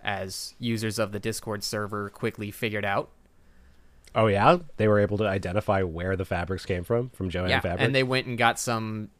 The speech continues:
Speaker 1: samples of their own, and I've seen people make, uh, they're talking about trying to recreate making the album cover with, like, uh, construction paper and a couple other things, like,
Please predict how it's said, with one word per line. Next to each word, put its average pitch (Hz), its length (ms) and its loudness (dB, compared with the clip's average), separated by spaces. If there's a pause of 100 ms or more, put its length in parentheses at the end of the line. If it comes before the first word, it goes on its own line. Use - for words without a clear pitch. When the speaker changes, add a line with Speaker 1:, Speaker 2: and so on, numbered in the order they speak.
(320)
Speaker 1:
samples 120 460 -2
of 120 60 -6
their 107 180 2
own, 107 340 -2
and 101 200 -6
I've 101 120 -6
seen 113 200 -4
people 110 260 -4
make, 104 300 -4 (280)
uh, 104 260 -2 (300)
they're 131 120 0
talking 131 240 4
about 117 240 4
trying 120 220 2
to 110 60 0
recreate 110 600 0
making 113 320 -2
the 110 60 2
album 110 380 0
cover 110 320 -2
with, 104 200 -4
like, 95 420 -6 (600)
uh, 92 440 -4 (120)
construction 120 560 -2
paper 101 640 0
and 95 460 -6 (160)
a 123 80 -2
couple 117 280 2
other 107 240 0
things, 101 400 -6
like, 101 260 -4